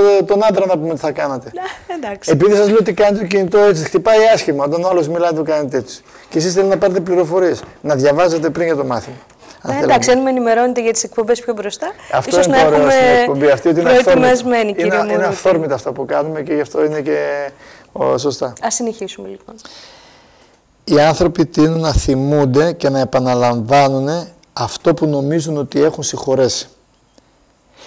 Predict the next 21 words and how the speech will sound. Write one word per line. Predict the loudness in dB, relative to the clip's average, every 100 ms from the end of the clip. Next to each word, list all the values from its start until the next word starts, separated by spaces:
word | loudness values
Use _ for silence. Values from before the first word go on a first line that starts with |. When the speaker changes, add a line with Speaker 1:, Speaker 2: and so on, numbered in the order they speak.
| -14
Speaker 1:
Γι' | -4 -2
αυτό | -2 -2
σε | -2
αυτό | -4
το | -4
σημείο | -4 -6 -6 -6
θα | -4 -2
ήθελα | -2
να | -4
πω | -4 -6
στο | -6
τηλεοπτικό | -6 -4 -4 -6 -6 -8
σας | -6 -10
κοινό, | -8 -6 -6
και | -4
αυτό | -6 -4 -4
θέλω | -2 -4 -4
να | -4
μην | -6
είναι | -6 -6
κατακλείδη, | -6 -8 -6 -6 -4 -6